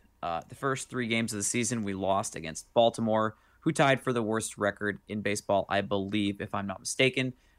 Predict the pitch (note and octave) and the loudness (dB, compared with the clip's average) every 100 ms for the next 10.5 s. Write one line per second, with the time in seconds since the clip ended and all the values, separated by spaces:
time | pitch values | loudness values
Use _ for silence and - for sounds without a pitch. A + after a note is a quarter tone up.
0 | _ G#2+ G#2+ - _ - G#2 G2 F#2+ F2 | _ 0 0 -2 _ 0 2 2 2 -2
1 | - A2+ - - A#2 - A#2 A#2 A#2 A#2+ | -4 -6 -8 -6 -6 -4 -2 -2 -2 -6
2 | _ _ _ _ _ _ _ - G#2+ A2 | _ _ _ _ _ _ _ -8 -4 -4
3 | - A2 G2+ G2 G2 G2+ G2+ - - G2+ | 0 2 2 2 2 2 0 -2 0 0
4 | G2+ - C3+ E3 C3+ A2 - F#2+ F#2+ D#2+ | 0 0 2 2 2 -2 -2 -4 -4 -4
5 | C#2 - _ - - - - _ A#2+ B2 | -6 -6 _ -20 -20 -20 -20 _ 4 6
6 | A2+ A2 A2 G#2 - _ _ _ _ _ | 4 2 -2 -8 -12 _ _ _ _ _
7 | A2 G2+ - _ _ _ _ _ _ _ | -18 -18 -18 _ _ _ _ _ _ _
8 | _ _ _ _ _ _ _ _ B2+ B2+ | _ _ _ _ _ _ _ _ 4 6
9 | B2+ B2 B2 - A#2 - B2 A2+ G2 A#2 | 4 2 -2 -4 -6 -2 -2 -2 -4 -4
10 | G#2 A2+ G#2 G#2 G#2 | -2 -2 -2 -2 -6